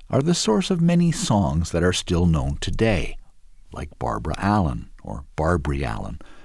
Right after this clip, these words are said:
which has been recorded by everyone from Pete Seeger to the Grateful Dead. But in the Romantic era,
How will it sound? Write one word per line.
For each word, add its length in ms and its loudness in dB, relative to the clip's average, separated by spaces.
which 160 -4
has 120 0
been 180 0
recorded 460 -2
by 140 -2
everyone 460 0
from 280 0
Pete 240 -2
Seeger 420 0
to 140 -2
the 140 2
Grateful 480 -4
Dead. 340 0
But 140 -6
in 200 2
the 80 4
Romantic 720 4
era, 360 -4